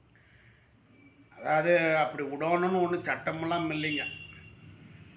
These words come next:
சமுத்திரம் மற்றும் புனித ஸ்தலங்கள்ல நீராடுறதுக்கு முன்னாடியே இந்த தண்ணியை எடுத்து தலையில தெளிச்சுக்கோங்க.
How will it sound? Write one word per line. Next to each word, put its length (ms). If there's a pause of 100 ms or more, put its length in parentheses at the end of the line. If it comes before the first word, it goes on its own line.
(180)
சமுத்திரம் 540
மற்றும் 320
புனித 260
ஸ்தலங்கள்ல 580
நீராடுறதுக்கு 580
முன்னாடியே 360
இந்த 320
தண்ணியை 180
எடுத்து 320
தலையில 460
தெளிச்சுக்கோங்க. 480